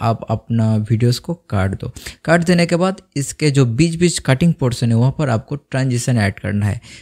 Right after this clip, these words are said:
ट्रांजिशन ऐड करने के लिए कोई भी आप कुछ भी ट्रांजिशन ऐड कर सकते हो, लेकिन दोस्तों आप जो ट्रांजिशन ऐड करने जाओगे वो ट्रांजिशन ऐसे ऐड करो जो व्यूअर्स को ना लगे ये इसमें कुछ दिक्कत है, देखने में परेशानी है, ठीक है।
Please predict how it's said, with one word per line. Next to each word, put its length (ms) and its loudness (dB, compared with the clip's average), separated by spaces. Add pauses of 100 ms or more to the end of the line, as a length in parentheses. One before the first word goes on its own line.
(120)
ट्रांजिशन 400 2
ऐड 180 0
करने 220 0
के 120 -6
लिए 140 0 (200)
कोई 260 2
भी 420 0
आप 200 -2
कुछ 260 0
भी 220 6
ट्रांजिशन 680 2 (100)
ऐड 160 0
कर 180 -2
सकते 320 -4
हो, 120 -2 (100)
लेकिन 280 6
दोस्तों 280 2 (100)
आप 160 2
जो 160 0
ट्रांजिशन 500 0 (100)
ऐड 200 2
करने 320 2
जाओगे 360 2 (160)
वो 140 0 (240)
ट्रांजिशन 520 0 (100)
ऐसे 400 4
ऐड 260 2
करो 280 2
जो 240 4 (100)
व्यूअर्स 300 4
को 200 -2 (420)
ना 160 6
लगे 360 4 (300)
ये 300 4
इसमें 300 0
कुछ 300 -4
दिक्कत 400 2
है, 200 6
देखने 320 2
में 140 6
परेशानी 560 0
है, 220 2
ठीक 200 -6
है। 100 -4